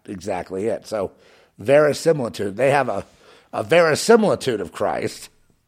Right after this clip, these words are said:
but they deny the power thereof. How do you display the power of Christ? By becoming Jim Caviezel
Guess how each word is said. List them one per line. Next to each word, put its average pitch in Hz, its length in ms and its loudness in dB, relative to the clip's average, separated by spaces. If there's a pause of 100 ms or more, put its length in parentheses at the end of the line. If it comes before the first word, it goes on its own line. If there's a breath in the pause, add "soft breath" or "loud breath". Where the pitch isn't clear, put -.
(360 loud breath)
but 143 160 6
they 170 160 6
deny 170 520 2
the 160 100 2
power 190 400 6
thereof. 220 580 6 (1900 soft breath)
How 214 220 8
do 226 60 2
you 214 160 2
display 196 560 2
the 185 100 0
power 190 300 4
of 180 100 0
Christ? 190 600 2 (1700 soft breath)
By 151 180 6
becoming 180 520 2
Jim 196 300 0
Caviezel 165 840 0